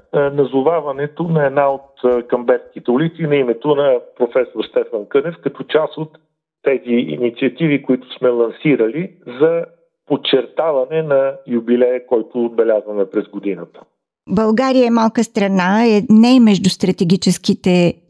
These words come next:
Speaker 2: геополитически партньори на Австралия. Вие самия току-що споменахте, че Австралия няма дипломатическо представителство в България. Ние ползваме тези, които са в съседни на България страни.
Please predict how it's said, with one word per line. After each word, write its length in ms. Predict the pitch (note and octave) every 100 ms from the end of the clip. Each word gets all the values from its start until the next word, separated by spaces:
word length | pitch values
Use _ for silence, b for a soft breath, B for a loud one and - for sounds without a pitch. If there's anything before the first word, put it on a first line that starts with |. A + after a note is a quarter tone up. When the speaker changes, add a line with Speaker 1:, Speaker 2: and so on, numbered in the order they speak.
| D#3+
Speaker 2:
геополитически 960 | F#3 F#3 F#3+ F3+ D#3+ F3 - E3 - D3
партньори 500 | F3 - F3+ E3+ F3
на 140 | D#3+
Австралия. 720 | E3 - - E3 D#3+ D3+ G3 - _ _ _ -
Вие 180 | G3+ G#3+
самия 380 | G3+ G3+ G#3 G3+
току-що 600 | G3 G3+ - - F#3+ F#3 -
споменахте, 720 | - G3 F#3+ G3+ G#3 - G3+ -
че 480 | - G3+ F#3+ F#3+ F3 _ _ _
Австралия 540 | F#3+ - G#3+ G3+ G3+ G3
няма 680 | G3 G3+ G#3 A3 G#3 E3 E3 F#3
дипломатическо 880 | F3+ - F3 E3+ F3+ - F3+ - D#3+
представителство 760 | E3+ - F3 E3+ F3 E3+ -
в 220 | E3 F#3+
България. 520 | D#3+ D#3+ D#3 E3 F3 G#3
Ние 160 | F#3
ползваме 640 | - F3 E3+ F3 E3 D#3+ F3
тези, 280 | E3+ E3+
които 260 | - E3+ E3
са 160 | - E3+
в 40 |
съседни 520 | - E3+ - F3+ F3
на 100 | D#3+
България 480 | D#3 D#3+ D#3+ D#3 D#3
страни. 540 | - - E3+ D#3+ E3